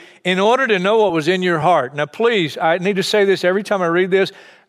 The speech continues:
God's not looking to find out what's in their heart. He knows what's in every heart.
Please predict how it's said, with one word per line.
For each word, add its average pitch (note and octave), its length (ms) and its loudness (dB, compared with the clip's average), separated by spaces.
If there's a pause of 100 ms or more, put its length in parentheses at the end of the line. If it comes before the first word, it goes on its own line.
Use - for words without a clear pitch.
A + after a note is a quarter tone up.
(140)
God's A3+ 580 2
not E3+ 240 0
looking E3+ 360 -2
to D3+ 60 -2
find D3 320 0
out C#3+ 140 2
what's D3+ 240 -2
in C#3+ 140 -4
their C3+ 180 -2
heart. C#3+ 380 -2
He F#3+ 160 0
knows G3 420 0
what's A3 260 0
in B3 140 0
every C4 420 0
heart. C#3+ 380 2